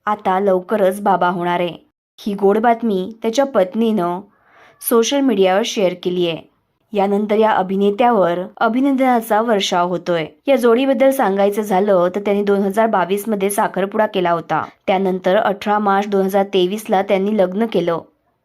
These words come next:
आणि त्यानंतर अडीच वर्षांनी आता ही गुड न्यूज या दोघांनी दिली आहे. हा अभिनेता आहे आपल्या सर्वांचा लाडका पशा, अर्थातच अभिनेता आकाश नलावडे.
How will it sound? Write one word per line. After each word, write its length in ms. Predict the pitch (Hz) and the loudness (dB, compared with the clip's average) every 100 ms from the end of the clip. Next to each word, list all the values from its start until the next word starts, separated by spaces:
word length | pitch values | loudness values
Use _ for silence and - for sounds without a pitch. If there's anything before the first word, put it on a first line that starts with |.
| _ _ - - - - | _ _ -20 -20 -20 -6
आणि 140 | 233 233 | -4 0
त्यानंतर 640 | 262 262 247 233 196 170 196 - - _ | 0 0 0 0 0 0 -4 -14 -20 _
अडीच 300 | - 220 262 | -2 0 0
वर्षांनी 500 | 277 214 202 214 202 | 2 2 2 0 0
आता 360 | 208 185 196 180 | -2 -2 0 0
ही 140 | 220 220 | -2 -2
गुड 220 | 190 190 | 0 0
न्यूज 300 | 202 214 196 | 0 0 2
या 60 | 202 | 2
दोघांनी 460 | 196 185 175 175 202 | 2 0 0 -2 0
दिली 260 | 190 180 | 0 2
आहे. 260 | 175 175 165 - | 0 -2 -6 -10
हा 160 | - 208 | -6 0
अभिनेता 540 | 202 190 226 247 247 | 0 0 0 0 0
आहे 380 | 233 208 175 175 220 - - - | 0 0 -2 -4 -8 -20 -20 -6
आपल्या 300 | 220 226 269 | -4 0 0
सर्वांचा 560 | 269 208 202 214 220 220 | 2 0 2 0 0 2
लाडका 400 | 190 170 170 214 | 2 -2 -2 -4
पशा, 480 | 226 185 - 160 - _ - | 0 -2 0 -4 -4 _ -6
अर्थातच 580 | 196 202 254 220 185 185 | -6 -2 0 2 0 0
अभिनेता 720 | 202 208 240 220 180 165 208 - - _ _ - | -2 0 0 0 0 -2 -4 -12 -20 _ _ -6
आकाश 400 | 214 220 214 - | -4 -2 -2 0
नलावडे. 480 | 233 180 170 170 | 0 2 2 0